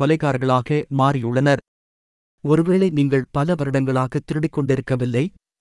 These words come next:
ஆனால் உங்கள் பாவம் உங்களை கண்டுபிடிக்கும் என்பதில் உறுதியாக இருங்கள். இயேசு சொன்னார், "மறைக்கப்பட்டவை அனைத்தும் வெளியில் கொண்டு வரப்படும், மூடியிருப்பது வெளிப்படும்." மார்க் நான்கு வசனம் இருபத்திரண்டு.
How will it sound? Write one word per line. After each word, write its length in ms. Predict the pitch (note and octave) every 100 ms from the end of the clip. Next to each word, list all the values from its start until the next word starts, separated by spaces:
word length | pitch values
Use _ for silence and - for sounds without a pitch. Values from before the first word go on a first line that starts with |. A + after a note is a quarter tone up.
| -
ஆனால் 400 | C3+ D#3 C#3 A#2+ -
உங்கள் 300 | D3 C#3+ B2+
பாவம் 360 | C3 C#3+ D#3 D3
உங்களை 340 | C3+ D3 D3 C3
கண்டுபிடிக்கும் 680 | C#3+ D3+ D3+ C3+ B2+ C3
என்பதில் 380 | B2+ C3 C3 C3
உறுதியாக 500 | - C#3+ C3+ B2+ A#2+
இருங்கள். 420 | D3+ C3 C3 C#3 C3 _ _ _ _ _ _ _ _
இயேசு 380 | C#3+ F3 G3+ F3+
சொன்னார், 480 | E3 D3 D3+ C#3 - -
"மறைக்கப்பட்டவை 800 | C#3+ E3+ - D#3+ D#3 C#3+ C3+ -
அனைத்தும் 440 | C3+ C#3 - C3
வெளியில் 320 | C3 D3+ D#3
கொண்டு 240 | C#3 C#3+ C#3+
வரப்படும், 520 | C3 B2+ C3+ C3+ B2+ _ -
மூடியிருப்பது 640 | D3 F3 D#3+ C3 C3+ B2+
வெளிப்படும்." 540 | B2+ C3 - C3+ C#3 - _ _ _ _ _ _ _ -
மார்க் 460 | C3+ C#3 D#3+ -
நான்கு 340 | C3+ C3+ C#3 B2
வசனம் 380 | B2 D3 C#3
இருபத்திரண்டு. 720 | C3+ C#3 C3+ - B2+ B2+ C3+